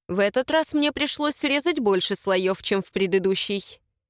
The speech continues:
Возможно, следующие образцы придется добывать из другой пещеры».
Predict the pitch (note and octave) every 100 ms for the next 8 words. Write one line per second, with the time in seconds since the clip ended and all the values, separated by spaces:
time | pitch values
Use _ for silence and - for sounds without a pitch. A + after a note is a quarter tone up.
0 | _ _ - F#3 G#3 A3+ B3 A#3 A3+ -
1 | G#3 G#3 G#3+ - G3+ G3 G3 G3+ - G#3
2 | G3+ A3 A3 - A3 G#3+ A3+ G3 F#3 G#3
3 | A3 A3 G3 F3+ A#3+ - F#3+ A#3 F#3+